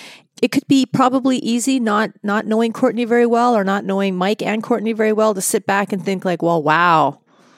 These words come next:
isn't that nice? Must be," re-, you know, these are two people that worked very, very hard and were very focused and very committed. And she is just so humble in her part in all of this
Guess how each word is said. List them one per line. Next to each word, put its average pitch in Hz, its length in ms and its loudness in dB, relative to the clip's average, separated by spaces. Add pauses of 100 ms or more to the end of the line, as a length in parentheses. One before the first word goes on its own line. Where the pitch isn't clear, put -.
(480)
isn't 180 220 -2
that 165 220 2
nice? 147 560 -4
Must 165 260 -2
be," 196 100 0
re-, 175 140 -2
you 190 140 -2
know, 175 260 0 (400)
these 220 180 0
are 214 60 4
two 208 220 -2
people 190 320 -2
that 170 160 0
worked 170 180 -2
very, 175 280 2
very 165 200 0
hard 160 380 0 (420)
and 180 120 0
were 175 100 0
very 165 160 2
focused 165 400 -2
and 175 80 -4
very 165 160 -2
committed. 170 480 -4
And 170 500 -2
she - 420 -2
is 202 180 0
just - 260 0
so 202 640 2 (220)
humble 185 640 0 (720)
in 185 320 0
her 214 220 0
part 240 340 0
in 247 120 0
all 143 200 -4
of 135 100 -16
this - 460 -12